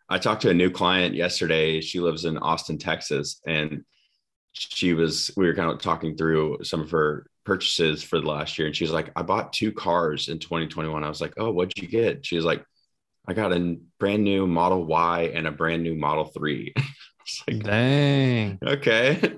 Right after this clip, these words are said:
Speaker 1: <laughs>
Speaker 2: Nice.
Speaker 1: There you go." So anyways, all that to say, yeah, I think, um, I think network effect is just going, going crazy right now. And people are just wanting, they're just wanting Teslas. Mostly, I would say,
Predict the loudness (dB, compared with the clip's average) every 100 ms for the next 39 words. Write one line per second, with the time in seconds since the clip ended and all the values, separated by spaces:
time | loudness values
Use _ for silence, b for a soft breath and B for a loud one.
0 | -8 -4 0 4 6 6 4 4 4 6
1 | 6 6 4 0 -8 _ 2 8 10 10
2 | 8 4 -4 B B B 2 4 2 0
3 | 4 6 6 4 0 _ _ _ -4 -2
4 | -2 -2 -2 2 4 4 0 -4 _ _
5 | _ _ _ _ _ _ -6 -4 0 0
6 | 2 2 0 0 0 -2 -4 -4 0 2
7 | 2 0 -4 _ -2 0 0 -2 0 2
8 | 2 0 2 2 2 0 0 -2 -4 -6
9 | -6 -4 -6 -2 0 0 0 -6 -4 -2
10 | -2 -4 -6 -10 _ -8 -6 -6 -4 -4
11 | -4 -4 -4 0 0 0 -4 -10 b b
12 | b b b _ _ 0 2 2 2 2
13 | 2 -2 _ _ 0 0 4 4 6 4
14 | 2 -2